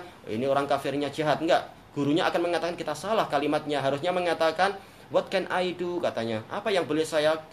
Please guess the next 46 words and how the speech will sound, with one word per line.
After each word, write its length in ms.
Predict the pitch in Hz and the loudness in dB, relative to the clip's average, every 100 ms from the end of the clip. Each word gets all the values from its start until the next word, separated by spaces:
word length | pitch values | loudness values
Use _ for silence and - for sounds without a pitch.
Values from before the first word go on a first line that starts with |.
| - - | -20 -8
gunakan? 400 | 156 170 160 151 | 0 0 2 0
Soalnya 260 | 147 143 220 | 0 -2 0
kalau, 160 | 185 131 | 0 2
apa 160 | 143 | 2
yang 160 | 202 190 | 2 2
boleh 160 | 175 175 | 0 0
saya 240 | 190 185 | 0 0
perbuat 400 | 196 190 214 - | 0 2 2 2
untuk 240 | 190 190 | 0 0
Anda?" 340 | 170 185 170 170 - - | 0 4 4 2 -4 -10
Jadi 160 | 180 233 | -6 0
memang 240 | 233 226 | 0 2
kita 240 | 233 233 | 2 2
adalah 180 | 220 220 | 4 4
pelayan 460 | 226 233 226 180 123 | 4 4 4 4 2
bagi 160 | 127 | 0
orang 240 | 135 143 143 | 2 2 2
kafir. 240 | 127 117 92 - - - - - - - - - | 0 -2 -6 -14 -20 -20 -20 -20 -20 -20 -20 -6
Kalau 220 | 123 - | -2 2
ka-, 240 | 170 170 175 | 4 2 2
kalimat 240 | 185 196 | 2 4
yang 160 | 175 170 | 2 2
pertama 340 | 208 240 196 | 2 2 2
nanti 220 | 165 165 | 0 -2
dia 180 | 220 208 214 | 0 0 2
ingin 160 | 240 | -2
kita 320 | 233 247 196 | -4 0 2
itu. 240 | 147 123 107 - | 2 -2 -6 -10
Ka-, 160 | - 165 | -8 -4
ka-, 160 | 196 165 208 | -2 -2 -2
kalimat 260 | 196 208 220 | 0 0 0
kita 220 | 226 226 | 0 0
salah. 320 | 226 202 151 | 2 4 4
Bukan 180 | 127 143 | 4 4
mengatakan 380 | 160 160 156 175 | 6 4 2 2
orang 180 | 139 143 | 2 2
kafir 240 | 143 151 139 | 0 0 0
itu 80 | |
memang 420 | 147 143 139 135 104 | 0 0 0 0 -2
melampau. 800 | 113 113 131 127 127 123 120 | 0 2 0 2 2 2 0
Nggak 240 | 110 135 - | -4 -6 -4
gitu. 160 | 220 | -4
Tapi 260 | 147 135 202 | 0 2 2
kita 220 | - 214 | 0 0
yang 160 | 196 151 | 0 -2
disalahkan. 500 | 143 143 131 - | 0 2 2 0